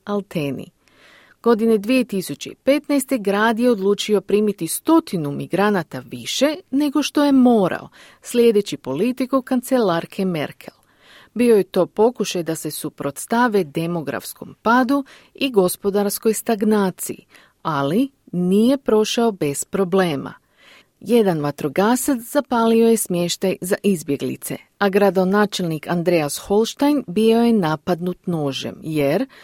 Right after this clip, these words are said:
prema napadaču, je zanemario Nijemce. Danas neki migranti kažu da se i dalje osjećaju dobrodošlo. Ipak, iz godine u godinu migranti i dalje pristižu,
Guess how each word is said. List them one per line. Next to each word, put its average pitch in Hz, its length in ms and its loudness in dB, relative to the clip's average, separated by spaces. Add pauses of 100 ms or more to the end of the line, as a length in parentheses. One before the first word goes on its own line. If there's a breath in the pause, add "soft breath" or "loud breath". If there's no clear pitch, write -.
(300 loud breath)
prema 240 260 0
napadaču, 220 880 -2 (280 soft breath)
je 262 160 2
zanemario 185 840 2
Nijemce. 143 640 -4 (500)
Danas 147 600 -4 (300 loud breath)
neki 269 340 2
migranti 196 540 0
kažu 226 360 -2
da 185 140 -2
se - 180 -8
i 151 40 -8
dalje 254 380 0
osjećaju 214 600 -2
dobrodošlo. 220 880 0 (300)
Ipak, 135 500 -4 (360 soft breath)
iz 185 220 -4
godine 180 600 0
u - 80 -16
godinu 269 720 0
migranti 190 760 -2
i 240 140 0
dalje 165 380 -2
pristižu, - 720 -2